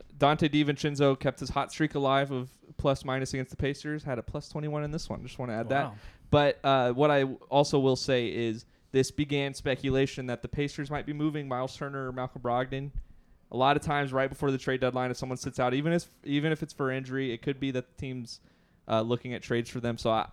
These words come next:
Speaker 1: I don't know. I, I first thought it. Obviously, they didn't get traded. That's
Speaker 2: Well,
Speaker 1: we
Speaker 2: Woj
Speaker 1: would've
Speaker 2: tweeted
Speaker 1: led the
Speaker 2: this out the
Speaker 1: podcast
Speaker 2: other
Speaker 1: with it.
Speaker 2: day. When, when you see these rumors start swirling that teams are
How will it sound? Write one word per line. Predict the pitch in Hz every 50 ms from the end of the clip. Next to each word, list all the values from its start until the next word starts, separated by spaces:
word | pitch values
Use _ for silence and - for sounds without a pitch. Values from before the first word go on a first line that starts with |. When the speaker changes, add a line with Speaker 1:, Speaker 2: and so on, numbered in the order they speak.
| -
Speaker 1:
I | 104 120
don't | 120 120 120 120
know. | 120 123 123
I, | 117 117 117 - -
I | - 107 120 120 - - - -
first | - 143 131 127 - - -
thought | 123 110 113 120 120
it. | 123 120 - - - - - _ _ -
Obviously, | 110 120 120 123 131 123 - - 131 123
they | 120 120
didn't | 117 120 113
get | 104 104 -
traded. | - 120 113 117 120 120 113
That's | 107 107 - - - - - - _ _
Speaker 2:
Well, | - 180 190 185 156 - - - - _ _
Speaker 1:
we | 131 135
Speaker 2:
Woj | 165 185 190 190
Speaker 1:
would've | 127 123 120
Speaker 2:
tweeted | 170 151
Speaker 1:
led | 147 135 120
the | 139
Speaker 2:
this | 131 131
out | 135 131 123
the | - 127
Speaker 1:
podcast | 123 120
Speaker 2:
other | 117 117
Speaker 1:
with | 113
it. | 113 117 117 117 113
Speaker 2:
day. | 110 - - - - _ _ _ _ _ _ _ _ _ _ _
When, | 175 175 160 170 175 160 135 113
when | 131 143 143 139
you | 139
see | - - 190 180 175
these | 170 170 160 151 127 - 123
rumors | 117 131 139 139 139 139 135
start | - - 139 135 123 -
swirling | - 139 131 131 131 131 131 127 123
that | 120 117 107 - _ _
teams | - 147 139 135 123
are | 127 123 123 120 113 104 104